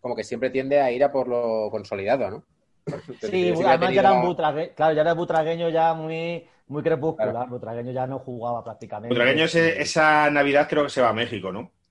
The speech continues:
Speaker 2: Sí, él se va al Atlético Celaya. No, al acabar la temporada.
Speaker 3: Al acabar la temporada.
Speaker 2: Le hacen un partido de homenaje precisamente contra el Roma de Totti, que Romi-, que Totti tenía veintidós años.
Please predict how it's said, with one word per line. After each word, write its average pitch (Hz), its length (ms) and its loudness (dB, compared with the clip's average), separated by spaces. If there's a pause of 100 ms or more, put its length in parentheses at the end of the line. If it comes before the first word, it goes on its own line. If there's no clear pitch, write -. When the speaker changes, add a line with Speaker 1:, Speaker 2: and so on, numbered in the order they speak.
(300)
Speaker 2:
Sí, 131 220 -8
él 127 100 -2
se 127 140 -6
va 135 120 0
al 131 80 0
Atlético 135 260 -4
Celaya. 147 520 0
No, 180 120 2
al 165 60 4
acabar 151 280 2
la 190 80 6
temporada. 143 480 0
Speaker 3:
Al 107 80 -2
acabar 117 220 2
la 123 60 2
temporada. 98 460 -4
Speaker 2:
Le 147 80 -2
hacen 185 220 2
un 214 100 -2
partido 202 300 4
de 202 40 6
homenaje 202 480 0
precisamente 175 600 -2
contra 175 260 0
el 156 60 2
Roma 190 280 2
de 175 80 2
Totti, 180 460 -2
que 135 120 -6
Romi-, 165 260 -4
que 147 80 -10
Totti 170 180 -2
tenía 175 220 0
veintidós 147 380 -4
años. 95 220 -12